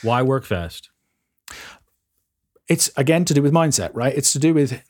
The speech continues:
Speaker 2: it's one of the things that, um, a mastering, a, a real mastering engineer would bring to the project is that kind of, that first listen experience, you know? Um,
Speaker 1: Right.
Speaker 2: how does it sound when you just blitz through it? Now,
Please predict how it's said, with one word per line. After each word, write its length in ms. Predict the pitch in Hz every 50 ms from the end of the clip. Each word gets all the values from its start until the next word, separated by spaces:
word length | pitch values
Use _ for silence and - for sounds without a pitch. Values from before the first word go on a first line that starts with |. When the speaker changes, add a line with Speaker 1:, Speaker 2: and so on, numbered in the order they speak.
| - - - _ _ _ _ -
Speaker 2:
it's 120 | 156 143 -
one 140 | 165 165 170
of 80 | 160
the 80 | 151 127
things 280 | - 156 151 143 120
that, 220 | 120 123 - - -
um, 460 | 123 117 117 120 123 123 123 120 - - _ _ _ _ _ _ _ _ _ _ _ -
a 60 | 131
mastering, 500 | 131 135 139 135 131 - 131 127 123 123
a, 80 | - 120 - - - - -
a 60 | 139
real 180 | 135 147 151 139
mastering 300 | 135 123 110 - 143 131
engineer 240 | 123 113 127 127
would 160 | 113 120 120 120
bring 160 | 139 135 135
to 80 | - 127
the 80 | 117
project 480 | 117 - 147 139 131 123 104 - - - -
is 180 | 131 117 113
that 180 | 127 123 120 120
kind 220 | - - 127 123
of, 180 | 123 113 107 104 - _ _ _ _ _ _ _ _ _ _ -
that 180 | 127 123 -
first 420 | - - - 165 160 147 - - 156
listen 320 | 147 143 - - 113 104
experience, 720 | 101 - - - 139 123 104 92 85 - - - - - - _ _ _ _ _ _ _ _ _ -
you 60 | 123
know? 180 | 117 127 139 139 - - - - _ _ _ -
Um, 380 | 127 120 117 117 117 120 - - _ _ _ _ _ _ -
Speaker 1:
Right. 220 | 92 85 80 78 - _ _ _ _ _ _ _ _
Speaker 2:
how 140 | - - 160
does 140 | 165 151 135
it 80 | 143 -
sound 380 | - 139 127 123 120 117 110
when 100 | 117 120
you 80 | 123 113
just 360 | 113 120 110 - - - - _ _ _ _ _ _ _ _ _ -
blitz 500 | 135 107 135 139 147 139 139 - - -
through 220 | - 139 120 98
it? 140 | 85 - - _ - - -
Now, 200 | 165 143 127 123